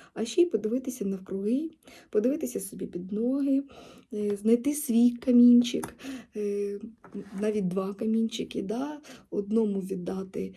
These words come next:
все, що, е, накопилося всередині, все, що вже як, е,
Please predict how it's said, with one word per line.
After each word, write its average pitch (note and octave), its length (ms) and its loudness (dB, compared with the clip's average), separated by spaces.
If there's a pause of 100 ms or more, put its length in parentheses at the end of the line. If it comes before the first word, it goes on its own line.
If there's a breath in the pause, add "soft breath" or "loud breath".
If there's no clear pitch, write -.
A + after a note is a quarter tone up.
(160 loud breath)
все, G3 340 -4
що, - 400 -6 (300 loud breath)
е, F#3+ 140 -10
накопилося C#4 920 2
всередині, C4 880 2
все, A#3+ 400 -2
що G#3+ 360 -4
вже G#3 240 -2
як, G#3 280 0 (380 loud breath)
е, - 20 -12